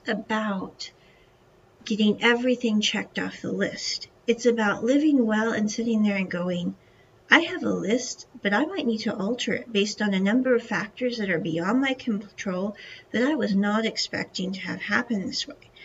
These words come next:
And that, I think, is one of the greatest things living abroad has taught me.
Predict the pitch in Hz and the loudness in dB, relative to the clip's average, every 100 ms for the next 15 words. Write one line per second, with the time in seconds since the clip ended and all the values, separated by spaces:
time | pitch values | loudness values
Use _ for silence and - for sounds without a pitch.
0 | - - - 202 214 302 440 453 330 247 | -16 -16 2 4 6 4 2 -2 -4 -4
1 | 240 233 220 - 208 202 190 180 190 180 | -4 -4 -4 -2 -2 -2 -4 -6 -4 -4
2 | 175 175 - _ _ _ _ _ - - | -6 -8 -14 _ _ _ _ _ -14 -6
3 | 190 220 247 254 254 - - 220 180 285 | 0 2 4 2 0 -2 -2 -2 -2 -6
4 | 277 - 202 202 185 190 185 175 180 190 | -10 -4 -4 -2 -2 -2 -2 -4 -4 -6
5 | - 202 160 254 254 | -4 -4 -6 -10 -16